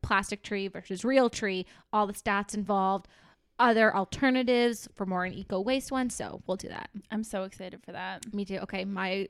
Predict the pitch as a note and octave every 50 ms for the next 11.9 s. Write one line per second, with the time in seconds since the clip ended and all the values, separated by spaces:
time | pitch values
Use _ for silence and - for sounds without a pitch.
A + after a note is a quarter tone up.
0 | - _ G3+ G#3 F#3+ E3+ E3+ F3 F#3+ - - G#3+ - G3 - G3 G3+ - C3 C#3+
1 | - - F2+ E2+ - - - - - F#3 C3 G2+ - - - - - A#3 - -
2 | - - - - - A#3 - - _ _ F#4+ E4+ B3 B3 B3 B3 - B3 A3 A3
3 | A#3+ A#3 A3 A#3 C#4 D4+ F4 F4+ F#4+ G4+ G#4+ G#4+ G4+ G4+ F#4+ D#4+ B3+ A#3 G#3+ G#3
4 | F#3+ E3 D#3 E3 F3 F3+ F#3+ - - A3+ A#3+ A#3+ A3+ A3+ A3+ G#3 F#3 F#3 F#3 G3+
5 | C#4 F4+ G#4+ G#4+ - - - F#4+ G4 G4 F4 - - - A#3+ B3 B3+ E4 G#4+ -
6 | B4+ B4+ C5 B4+ - G#4 G4 - F#4+ - D4 C#4+ - - G#3+ F#3+ F#3 F#3 F#3+ F#3+
7 | E3+ C3+ D#3 E3+ D#3+ - G#3+ - _ _ _ - F4+ E4+ - F#4 G4 - - -
8 | - - B3+ B3 C#4 D#4 E4 F#4 G4 G4 F#4+ D#4 B3+ A3+ F#3+ F#3 F#3 E3+ D#3+ E3
9 | F3 F#3+ A#3 - - - - - - - - - - B3 C4+ A#3+ B3 B3 - B3
10 | G#3 G3 G#3 A#3+ - C#4+ C#4 C#4 B3 B3+ C4 - F#3+ F#3 F#3 F#3+ F#3+ F#3+ A#3+ A3
11 | G#3 F#3+ - G3 G3 - - C#3+ D#3+ E3 - - G3 G3+ G3 G3 G#3+ G3+